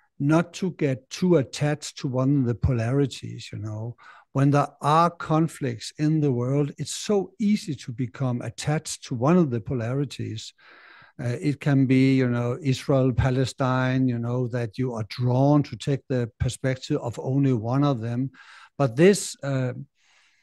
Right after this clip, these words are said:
it's almost like a pledge to see things from a bit above and to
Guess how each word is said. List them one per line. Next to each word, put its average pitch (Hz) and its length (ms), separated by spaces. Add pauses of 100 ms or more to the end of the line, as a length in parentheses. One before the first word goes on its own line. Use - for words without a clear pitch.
(840)
it's 147 180
almost 196 600
like 113 320
a 117 160 (100)
pledge 147 680 (440)
to 127 440
see 175 460
things 147 360
from 135 260
a 123 80
bit 147 260
above 135 640
and 120 300
to 127 460